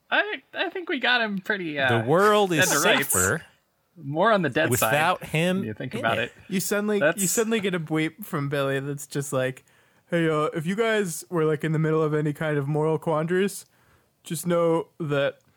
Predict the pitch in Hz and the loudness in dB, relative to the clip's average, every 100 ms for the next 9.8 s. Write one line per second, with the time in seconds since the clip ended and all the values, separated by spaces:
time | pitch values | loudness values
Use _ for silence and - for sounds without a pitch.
0 | _ _ - 143 190 175 170 160 165 160 | _ _ -10 -4 -2 -2 0 0 2 2
1 | 160 170 170 185 147 160 165 139 151 170 | 2 0 -2 -4 -2 0 0 2 0 -2
2 | 151 127 131 _ _ _ _ _ _ - | -2 -2 -4 _ _ _ _ _ _ -20
3 | - - - 147 392 381 - - - - | -20 -8 -2 -2 -2 -8 -10 -20 -4 2
4 | 311 - 349 - - - _ - 330 349 | 2 2 -4 -4 -20 -20 _ -6 -6 -2
5 | 294 - _ - - 117 - 185 269 285 | -4 -4 _ -16 -8 -4 0 2 2 2
6 | 294 294 320 330 - _ - - - - | -2 -2 -2 -6 -12 _ 0 0 -4 -12
7 | - - - 269 - 330 _ - - - | -14 -8 -2 -2 -2 -6 _ -6 -6 -8
8 | - _ _ _ _ _ _ _ _ - | -20 _ _ _ _ _ _ _ _ -20
9 | - - - - 214 - 190 | -16 -16 -16 0 0 2 0